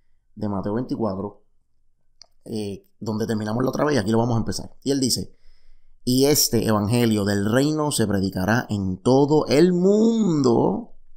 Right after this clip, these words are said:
como testimonio a todas las naciones, y entonces vendrá el fin". Ahí usted me dice, "Viste, Dimensión, se tiene que predicar primero en todo el mundo para que venga el fin".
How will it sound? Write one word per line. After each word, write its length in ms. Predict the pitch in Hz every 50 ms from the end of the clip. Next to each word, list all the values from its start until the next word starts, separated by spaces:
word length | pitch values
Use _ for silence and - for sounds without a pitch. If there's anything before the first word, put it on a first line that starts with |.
| - - - - _ _ _ _ _ -
como 220 | - 110 104 104
testimonio 580 | 104 104 95 - - 110 107 107 113 131 139 135
a 40 | 110
todas 220 | 107 101 101 107
las 120 | 113 117 123
naciones, 640 | 131 135 127 160 185 185 160 151 143 - - -
y 80 | - 117
entonces 840 | 110 101 - - 139 156 151 - 127 120 113 - - - - - _ -
vendrá 320 | 120 117 98 90 87 87
el 120 | 92 92
fin". 520 | - - - 104 95 92 87 76 - 85 - _ _ _ _ _ _ _ _ - _ _ - - _ - _ _ _ -
Ahí 180 | - 110 117
usted 200 | 127 123 - 139
me 80 | 135 127
dice, 480 | 127 131 - 120 107 98 85 - - -
"Viste, 240 | - 180 196 - 156
Dimensión, 540 | 135 123 110 107 98 - - 92 87 85 -
se 80 | 98
tiene 200 | 90 95 104 104
que 100 | 107 117
predicar 340 | 120 127 131 131 131 135 135
primero 300 | - 135 143 139 135 143
en 80 | 143 135
todo 140 | 147 147 156
el 60 | 160
mundo 280 | 151 143 139 147 165
para 160 | 170 180 165 131
que 80 | 113
venga 180 | 110 117 123 131
el 80 | 135
fin". 460 | - - - 240 240 185 123 104 -